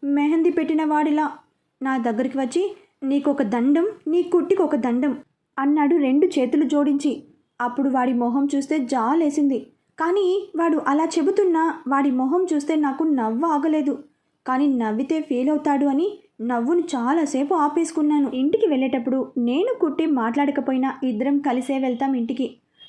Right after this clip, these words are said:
కానీ ఇద్దరం మాట్లాడుకోకుండా ఉన్నాము. మధ్యలో ఆపి శేఖర్ గాడు పెట్టిన ఎక్స్‌ప్రెషన్ చెప్పి పిచ్చ పిచ్చగా నవ్వుకున్నాము.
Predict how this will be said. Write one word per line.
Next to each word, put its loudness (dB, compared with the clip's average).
కానీ 0
ఇద్దరం 0
మాట్లాడుకోకుండా 0
ఉన్నాము. 0
మధ్యలో 2
ఆపి -2
శేఖర్ -2
గాడు 0
పెట్టిన 0
ఎక్స్‌ప్రెషన్ 0
చెప్పి -2
పిచ్చ -4
పిచ్చగా 0
నవ్వుకున్నాము. 2